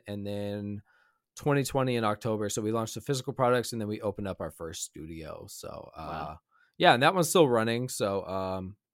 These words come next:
Speaker 1: yeah, that one was cool. We put, like, a ten foot by ten foot video wall in there. Um, and then we've just added, we've tried to just put as much. So, like, with that studio, we tried to offer as much value as we could because we saw a problem with current studios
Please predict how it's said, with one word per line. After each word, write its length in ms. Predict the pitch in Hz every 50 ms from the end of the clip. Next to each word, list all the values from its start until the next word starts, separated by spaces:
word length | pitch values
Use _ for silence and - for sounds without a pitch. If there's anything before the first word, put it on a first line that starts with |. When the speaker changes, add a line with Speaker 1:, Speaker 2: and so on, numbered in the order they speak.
| _ _ _ _ _ _ _ _ -
Speaker 1:
yeah, 200 | 156 185 139 82
that 180 | 90 120 139
one 120 | 151 147 139
was 100 | 127 -
cool. 220 | - 135 120 117
We 100 | 120 120
put, 160 | 113 - 131 123
like, 140 | 117 107 123
a 300 | 113 107 107 104 101 -
ten 260 | - - 113 113 110
foot 280 | 107 - 120 113 - -
by 100 | 101 95
ten 240 | - - 110 104 101
foot 240 | - 110 101 90 87
video 300 | 95 98 101 101 107 107
wall 260 | 107 107 107 110 113
in 100 | 110 113
there. 320 | 113 113 113 120 131 135 _ _ _ _ _ _ _ - _ _ _ -
Um, 840 | 107 104 104 101 98 98 98 95 92 92 92 90 87 98 120 160 _ _ _ _ _ _ _
and 220 | - 101 101 98 98
then 400 | 95 95 95 95 92 92 95 95
we've 180 | 98 98 92
just 200 | - 117 107 -
added, 480 | - 92 98 107 107 104 104 101 107 113
we've 180 | 113 117 113
tried 200 | - 151 139 135
to 80 | 127 123
just 200 | 120 123 - _
put 220 | - 131 127 113 98
as 180 | 110 110 107
much. 320 | 110 107 101 101 104 - - - -
So, 180 | - - 135 123
like, 260 | 120 117 113 107 - - - - - - -
with 140 | 147 131 135
that 180 | 143 143 -
studio, 480 | - - - 147 139 135 131 120 113 110
we 140 | 107 120 120
tried 260 | - - 123 120 117
to 100 | 127 110
offer 340 | 98 104 107 117 - 113 104
as 140 | 101 92 107
much 200 | 101 98 - -
value 400 | 90 85 90 90 87 82 76 78
as 160 | 85 - -
we 100 | 78 78
could 300 | - - 80 76 76 -
because 340 | - - - 110 101 110 113
we 120 | 120 120
saw 200 | - 156 151 156
a 60 | 151
problem 400 | 156 - 123 127 131 135 131 127
with 160 | 117 110 -
current 280 | - - 101 107 113 -
studios 600 | - - 135 127 127 131 131 135 139 139 -